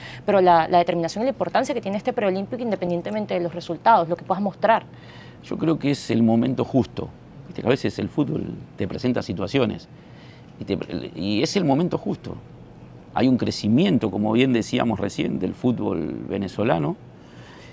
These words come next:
Speaker 2: que a los ojos del mundo es muy notorio. Hay un apoyo muy grande de la federación, porque si, si no tenés el apoyo de la federación detrás de todo esto, la maquinaria no se pone en funcionamiento sola.
Speaker 1: Y Conmebol lo ve, porque si no, no eres sede.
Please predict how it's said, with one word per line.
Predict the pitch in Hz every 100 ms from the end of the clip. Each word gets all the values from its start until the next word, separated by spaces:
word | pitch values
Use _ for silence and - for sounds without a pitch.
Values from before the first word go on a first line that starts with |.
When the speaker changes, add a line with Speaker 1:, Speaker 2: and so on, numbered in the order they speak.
| - - - - - - -
Speaker 2:
que | - 110 113 107 104
a | 98
los | 101 -
ojos | - - 135
del | 113
mundo | 151 190 165
es | 139
muy | 139 160
notorio. | 143 139 277 123 107 - - - - - - - - - - - - - - - -
Hay | - 120
un | 110
apoyo | 98 127 127 110
muy | 117 143 196 120
grande | 143 131 113
de | 92
la | -
federación, | 92 92 92 117 127 - - - - - - -
porque | 110 101 104
si, | 87 113 113
si | - 110
no | 131
tenés | 127 120
el | 104
apoyo | 101 113 110
de |
la | 92
federación | 101 95 120
detrás | 110 95 104
de | 95
todo | 101
esto, | 110 104 - - - - - - - - -
la | 92
maquinaria | 95 101 110 120 135 110
no |
se | 107 104
pone | 131 123
en | 113
funcionamiento | 117 107 110 127 147 127 104 117
sola. | - 113 90 92
Speaker 1:
Y | 247
Conmebol | 240 233 214 254
lo | 226
ve, | 294
porque | - - -
si | 180
no, | 214 330
no | 214
eres | 180
sede. | - 226 147